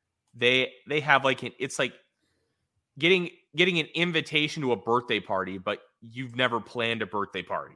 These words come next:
That's kinda where Comcast is in the wrestling business. They're involved, but they aren't involved. And if they were to purchase it, they're n-, it's gonna be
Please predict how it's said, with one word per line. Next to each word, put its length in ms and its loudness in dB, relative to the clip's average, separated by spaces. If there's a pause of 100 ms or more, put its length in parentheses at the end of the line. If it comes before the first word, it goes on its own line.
(300)
That's 160 -6
kinda 280 6
where 140 2
Comcast 600 -2
is 180 -4
in 80 -8
the 80 -4
wrestling 380 -2
business. 380 -6
They're 400 -2 (500)
involved, 800 2 (420)
but 200 2 (340)
they 140 2
aren't 240 2 (100)
involved. 1080 -2 (640)
And 200 -2
if 140 0
they 100 2
were 100 2
to 80 0
purchase 440 -2
it, 180 -2
they're 280 2
n-, 140 -8 (280)
it's 180 -10
gonna 200 -2
be 420 -6